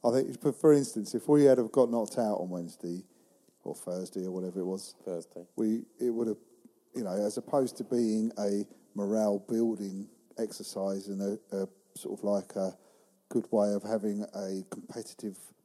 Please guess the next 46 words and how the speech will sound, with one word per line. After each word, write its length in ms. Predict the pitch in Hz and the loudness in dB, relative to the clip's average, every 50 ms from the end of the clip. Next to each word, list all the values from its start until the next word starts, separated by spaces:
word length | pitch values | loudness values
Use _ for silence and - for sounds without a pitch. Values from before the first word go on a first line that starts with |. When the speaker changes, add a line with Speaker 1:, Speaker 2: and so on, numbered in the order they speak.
| _ - | _ -8
Speaker 1:
pre-season, 840 | - 113 98 98 - - - 139 135 123 107 104 95 90 101 101 - _ - _ _ _ _ _ _ | -6 -4 -4 -6 -8 -4 -2 0 0 0 -2 -4 -6 -6 -6 -8 -10 _ -20 _ _ _ _ _ _
it 60 | - 156 | -4 -2
would 100 | 143 120 | -2 -2
have 80 | 110 - | -2 -2
been 200 | 120 110 110 104 | -4 -4 -4 -6
completely 460 | - 110 110 - - 139 120 - - - | -8 -12 -10 -4 -2 -2 -2 -2 -6 -10
demoralising 680 | 113 98 95 98 98 95 92 90 87 87 90 90 95 95 | -10 -8 -6 -6 -6 -6 -6 -6 -6 -6 -8 -8 -10 -10
all 160 | 98 95 92 | -10 -8 -8
round 340 | 95 98 98 92 87 90 87 | -6 -6 -6 -8 -10 -10 -12
if 160 | 87 - - | -14 -14 -10
we'd 120 | 98 92 87 | -10 -10 -10
have 80 | 90 | -10
gone 180 | - - 85 90 | -12 -12 -12 -10
out 200 | 90 87 71 - | -12 -12 -14 -14
to 100 | - - | -16 -12
there. 180 | - 92 98 104 | -8 -6 -6 -4
We'd 100 | 110 107 | -4 -6
have 80 | 104 | -6
been 120 | 110 107 101 | -6 -8 -8
the 60 | 104 | -8
first 360 | - - 143 135 120 - - | -6 -2 -2 -2 -2 -2 -6
team 200 | - 110 101 107 104 | -8 -8 -6 -6 -8
ever 140 | 101 95 | -8 -10
to, 180 | 98 - - 90 - - | -12 -16 -16 -18 -14 -10
an 140 | 110 101 95 | -8 -6 -4
English 260 | 98 98 95 92 - | -4 -6 -6 -8 -10
team 220 | - - 104 92 | -10 -10 -10 -10
to 80 | 87 104 | -10 -10
go 240 | - - 90 90 90 | -8 -6 -6 -4 -4
out 140 | 92 92 90 | -4 -4 -6
in 100 | 92 95 92 | -8 -8 -8
the 60 | 92 | -6
knockout 360 | 92 92 90 - - 90 - - | -6 -8 -8 -10 -14 -14 -14 -14
stages 520 | - - 92 87 92 87 - 95 - - | -12 -10 -10 -8 -8 -10 -12 -16 -18 -18
of 100 | 90 - | -18 -10
this 260 | - 98 92 - - _ _ _ - _ _ - - _ _ _ _ _ _ _ _ | -10 -10 -10 -10 -16 _ _ _ -20 _ _ -20 -20 _ _ _ _ _ _ _ _
qualifying 800 | - - 117 98 92 - - - 92 90 95 92 95 95 95 98 - - | -8 -4 -4 -4 -4 -4 -6 -6 -6 -4 -4 -6 -6 -8 -10 -10 -12 -14
for 80 | - | -10
the 80 | 82 98 | -10 -10
qualifiers, 840 | - - 117 101 95 92 - 95 90 92 98 107 113 117 - - - _ _ _ _ _ _ _ _ _ _ _ _ _ _ | -8 -6 -4 -4 -4 -6 -6 -6 -6 -4 -4 -4 -6 -6 -8 -14 -20 _ _ _ _ _ _ _ _ _ _ _ _ _ _
and 240 | - 110 107 104 104 | -6 -4 -4 -4 -6
the 40 | 107 | -8
first 320 | - - 127 120 113 - | -8 -6 -6 -6 -6 -6
team 200 | - 131 113 110 | -8 -6 -6 -6
to 120 | - - 117 | -6 -8 -4
lose 320 | 113 120 120 113 110 - | -2 -2 -2 -2 -4 -8